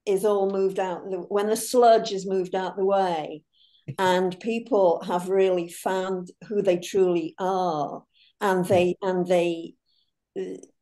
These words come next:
Speaker 1: they feel and experience that, it is
Speaker 2: Mm.
Speaker 1: one of the most,
Speaker 2: Mm.
Speaker 1: well, I'm sure you've all seen it.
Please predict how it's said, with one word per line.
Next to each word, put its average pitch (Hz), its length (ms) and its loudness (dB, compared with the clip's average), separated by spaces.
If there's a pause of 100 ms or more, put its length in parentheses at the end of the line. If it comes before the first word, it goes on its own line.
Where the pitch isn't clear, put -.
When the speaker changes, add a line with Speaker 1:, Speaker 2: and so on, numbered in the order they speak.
(140)
Speaker 1:
they 190 540 0
feel 233 540 4
and 175 180 2
experience 220 1080 2
that, 160 380 -10 (300)
it 202 200 2
is 202 320 2
Speaker 2:
Mm. 214 240 0
Speaker 1:
one 233 200 6
of 220 140 2
the 220 160 0
most, 180 560 -4 (640)
Speaker 2:
Mm. 101 180 -10 (420)
Speaker 1:
well, 190 180 4
I'm 175 140 2
sure 202 260 2
you've 185 260 2
all 196 80 -2
seen 247 360 0
it. 147 240 -2